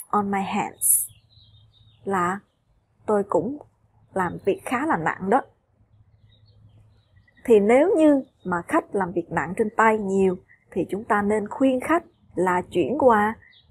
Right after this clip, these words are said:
là làm móng tròn hoặc là móng vuông ở cái độ dài vừa phải. Móng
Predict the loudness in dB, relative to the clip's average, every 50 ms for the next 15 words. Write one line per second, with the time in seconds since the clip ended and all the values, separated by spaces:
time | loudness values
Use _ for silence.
0 | _ _ -8 -6 -4 -2 -2 -2 -2 -2 -4 -4 -4 -4 -4 -6 -8 -14 -18 -20
1 | -20 _ _ _ _ _ _ 2 4 4 4 4 2 0 -4 -10 -16 _ _ _
2 | -6 -6 -4 -4 -4 -4 -4 -4 -4 -6 -6 -6 -8 -8 0 4 6 8 8 8
3 | 6 4 2 0 0 -2 -2 -2 -2 0 2 2 2 2 0 0 0 0 -2 -2
4 | -4 -4 -4 -4 -4 -6 -6 -4 -4 -6 -6 -8 _ _ -20 -20 -8 -4 -4 -4